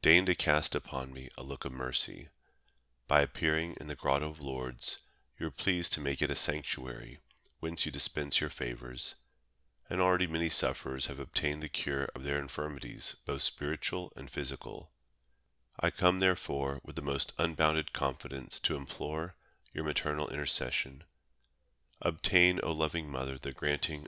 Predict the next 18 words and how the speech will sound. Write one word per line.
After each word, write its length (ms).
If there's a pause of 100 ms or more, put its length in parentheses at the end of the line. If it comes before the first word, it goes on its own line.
of 80
my 120
request. 680 (760)
Mention 320
your 140
request 480
here. 320 (2500)
Through 180
gratitude 560
for 160
favors, 540 (100)
I 80
will 160
endeavor 380
to 180
imitate 380
your 100
virtues, 680